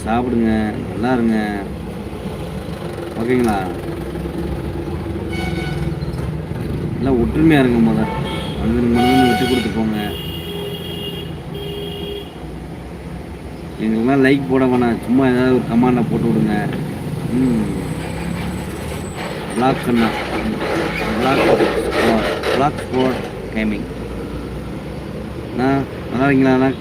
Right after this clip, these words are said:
சாப்பிட்டீங்களாண்ணா? காலையிலே வந்து வண்டியில உட்காந்தாச்சு. வாடகை இன்னைக்கு என்ன படி அளக்குறாருன்னு தெரியல ஆண்டவர்.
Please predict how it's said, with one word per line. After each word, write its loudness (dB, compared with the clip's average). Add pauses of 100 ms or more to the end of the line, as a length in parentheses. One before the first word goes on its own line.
(180)
சாப்பிட்டீங்களாண்ணா? 4 (4000)
காலையிலே 4
வந்து 4
வண்டியில 4
உட்காந்தாச்சு. 2 (280)
வாடகை 2 (140)
இன்னைக்கு 2
என்ன 2 (880)
படி 6
அளக்குறாருன்னு 2
தெரியல 0
ஆண்டவர். -4